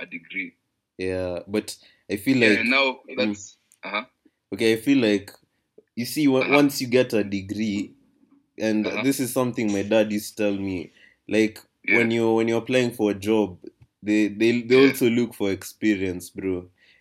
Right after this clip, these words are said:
Speaker 2: And literally, school
Speaker 1: True.
Speaker 2: doesn't give you that experience. So niggas come out of
Speaker 1: Yeah.
Speaker 2: uni with a degree thinking a job is, like, straightforward, and it, it's not.
Speaker 1: Yeah.
Speaker 2: Yeah.
Speaker 1: You know,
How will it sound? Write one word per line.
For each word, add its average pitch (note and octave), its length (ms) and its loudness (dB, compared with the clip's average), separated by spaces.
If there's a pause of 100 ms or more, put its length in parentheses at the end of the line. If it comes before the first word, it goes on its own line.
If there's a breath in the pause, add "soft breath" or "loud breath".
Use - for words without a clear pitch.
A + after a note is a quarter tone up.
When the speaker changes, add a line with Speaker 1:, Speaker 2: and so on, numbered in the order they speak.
(160 soft breath)
Speaker 2:
And G#2 260 -2
literally, A2+ 580 2
school A#2 320 -6
Speaker 1:
True. A2+ 80 2
Speaker 2:
doesn't G2+ 440 0
give G2 220 -8
you G2 120 -4
that F#2+ 300 -2
experience. F2 1000 -10 (360)
So D3+ 180 0
niggas B2+ 460 2
come C3 140 2
out A#2 260 2
of G2+ 200 0
Speaker 1:
Yeah. A2 240 -2
Speaker 2:
uni A2 380 -2 (260)
with F#2+ 140 -12
a G#2 100 2
degree G#2 440 -4
thinking G#2+ 460 -4
a F#2 100 -4
job F#2 360 -4
is, F2 200 -10
like, F2 260 -6
straightforward, F2+ 840 -8 (160)
and F2 200 -12
it, F2 260 -16 (100)
it's F2+ 220 -18
not. F2+ 340 -10
Speaker 1:
Yeah. F2+ 420 -4 (340)
Speaker 2:
Yeah. F2+ 340 -4 (180)
Speaker 1:
You A2 100 -2
know, B2 240 -4